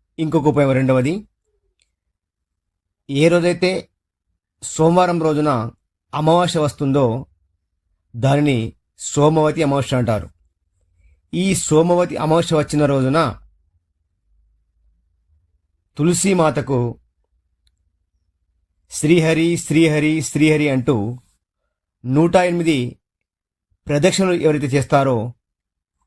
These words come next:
అట్లాంటి వారి యొక్క ఆర్థిక స్థితిగతులు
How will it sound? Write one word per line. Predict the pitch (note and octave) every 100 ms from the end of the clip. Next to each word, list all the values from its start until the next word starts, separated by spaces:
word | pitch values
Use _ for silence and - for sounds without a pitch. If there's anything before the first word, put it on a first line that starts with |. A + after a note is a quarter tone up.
| -
అట్లాంటి | C3 C#3 D3 C#3
వారి | C3+ C3+
యొక్క | C3 - C#3+ A#2 A2 A#2+ _ _ _ _ _ _ _ _ _ _ _ _ _ _ _ _ _ _ _ _ _ -
ఆర్థిక | C3 E3 E3+ F3 F3+
స్థితిగతులు | - C3+ D3+ C#3+ C3+ C3+ G#2+ A2